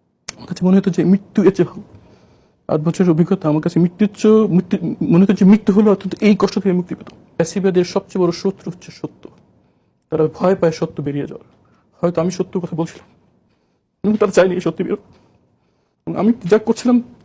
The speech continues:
তারা যা করতে চেয়েছিল, সেটার প্রতি একটা বাধা ছিল। সেটা, এই বাধা দূর করার জন্য তারা আমার পিতার ফাঁসির তেরো দিন আগে আমাকে, আমি দীর্ঘদিন বন্দী ছিলাম, জানতেও পারিনি আমার পিতার কি হয়েছে,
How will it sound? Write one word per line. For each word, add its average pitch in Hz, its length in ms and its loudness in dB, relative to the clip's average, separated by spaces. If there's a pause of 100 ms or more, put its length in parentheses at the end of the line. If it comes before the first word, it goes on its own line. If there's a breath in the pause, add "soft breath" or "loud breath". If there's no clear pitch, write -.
তারা 214 180 6
যা 247 80 2
করতে 233 220 -2
চেয়েছিল, 196 220 -2
সেটার 202 200 -2
প্রতি 190 140 -4
একটা 185 120 -2
বাধা 160 200 -2
ছিল। - 180 -14
সেটা, - 180 -20 (520)
এই - 60 -10
বাধা 160 220 -2
দূর 165 140 -6
করার 160 140 -6
জন্য 156 160 -8
তারা 156 180 -4
আমার 156 140 -6
পিতার 160 240 -8
ফাঁসির 165 380 -8
তেরো - 140 -6
দিন 156 120 -8
আগে - 140 -14
আমাকে, - 220 -20 (1300)
আমি 147 140 -8
দীর্ঘদিন 175 400 -2
বন্দী 190 180 -2
ছিলাম, 190 240 -4
জানতেও 233 260 2
পারিনি 226 220 2
আমার 214 100 -2
পিতার 233 180 -2
কি 208 120 -8
হয়েছে, - 200 -14